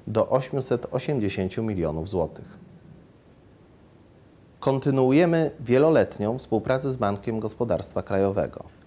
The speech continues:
W grudniu podpisaliśmy z tą instytucją umowę kredytu o wartości jednego miliarda złotych. Ponadto zawarliśmy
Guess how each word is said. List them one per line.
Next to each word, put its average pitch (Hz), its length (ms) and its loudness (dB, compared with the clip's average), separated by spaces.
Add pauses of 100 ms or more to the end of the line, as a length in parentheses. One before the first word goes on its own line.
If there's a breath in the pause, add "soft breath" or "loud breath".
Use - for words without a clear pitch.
(120)
W 107 100 -8
grudniu 131 580 0
podpisaliśmy 131 680 -2
z - 60 -12
tą 127 160 -2
instytucją 117 560 -2
umowę 123 420 0
kredytu 113 640 0 (320 loud breath)
o 101 80 -6
wartości 110 500 0
jednego 113 380 2
miliarda 101 460 0
złotych. - 540 -6 (640 loud breath)
Ponadto 113 680 0 (440 loud breath)
zawarliśmy 131 720 0